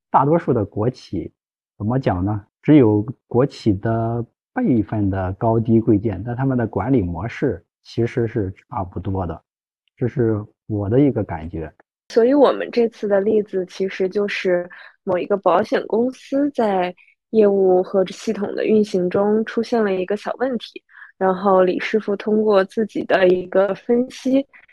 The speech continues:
Speaker 2: 解决了这个问题的例子，是不是这样？
Speaker 1: 对，是。那在开始讲例子之前，我想问一下万师傅，你会买保险吗？或者说你是保险的客户吗？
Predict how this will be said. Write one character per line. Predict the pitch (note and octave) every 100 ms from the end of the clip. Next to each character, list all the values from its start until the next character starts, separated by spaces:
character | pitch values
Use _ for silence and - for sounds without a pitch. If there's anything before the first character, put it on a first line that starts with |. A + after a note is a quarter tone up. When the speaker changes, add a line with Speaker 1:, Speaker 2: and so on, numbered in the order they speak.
| _ _
Speaker 2:
解 | -
决 | -
了 | - A3+
这 | C4
个 |
问 | G3+ F#3+
题 | F3+
的 | -
例 | F3 E3+
子， | - - _ _
是 | - F3
不 |
是 | E3+
这 | F3
样？ | F3 - _ _ _ _
Speaker 1:
对， | B2 G#2 G2+
是。 | - C3 - _ _ _ _
那 | A#2+
在 | A2+ C#3 B2
开 | - D3
始 | C3 A#2+
讲 | A2+ F2+
例 | A2+ A#2
子 |
之 | G#2 A#2
前， | - A#2
我 | A2+
想 | G#2+ F#2+
问 | C#3+
一 |
下 | G#2+ F2
万 | F2+ F#2+
师 | -
傅， | G2+ G2+
你 | G#2+
会 | G#2+ D#3 C#3+ B2
买 | G#2+ F#2+ F2
保 | A2+
险 | A#2+ F#2+
吗？ | E2
或 | F2 B2+
者 |
说 | A#2+
你 | B2+ G2+
是 | - D#3
保 | A2+ G#2+
险 | A2+
的 | F#2
客 | G2+ -
户 | A2+ B2+
吗？ | G#2 F#2+